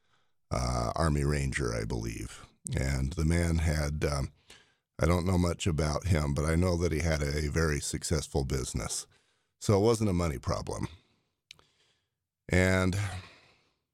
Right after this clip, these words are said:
and of course, my son is all kinds of busted up about that.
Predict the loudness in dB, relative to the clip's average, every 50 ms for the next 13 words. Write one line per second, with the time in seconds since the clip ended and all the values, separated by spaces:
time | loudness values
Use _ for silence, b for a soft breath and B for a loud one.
0 | _ _ _ _ _ _ _ _ _ _ _ _ _ _ _ _ _ _ _ _
1 | _ _ _ _ _ _ _ _ _ _ 2 4 4 4 4 2 2 0 0 0
2 | 0 0 -2 0 0 0 0 2 2 2 0 0 0 0 0 0 0 0 2 2
3 | 2 2 0 0 -2 -2 0 -2 -2 -2 -4 -4 -4 -2 0 0 0 0 0 -2
4 | -2 -2 -2 -4 -4 -4 -6 -6 -4 -2 -4 -4 -4 -6 -10